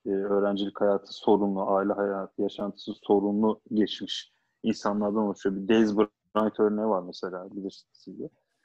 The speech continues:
Yani hepsi Josh Gordon kadar, e,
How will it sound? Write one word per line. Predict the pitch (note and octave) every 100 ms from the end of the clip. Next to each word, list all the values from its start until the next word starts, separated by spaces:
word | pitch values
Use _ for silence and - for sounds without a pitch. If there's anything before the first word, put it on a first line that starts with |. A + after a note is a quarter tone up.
| _ _ _ _ _ -
Yani | G#2
hepsi | C3 - - C#3 A2+ - - A2+
Josh | B2+ -
Gordon | - B2 A#2
kadar, | - G#2+ C#3 B2+ A#2+
e, | G2+ G2+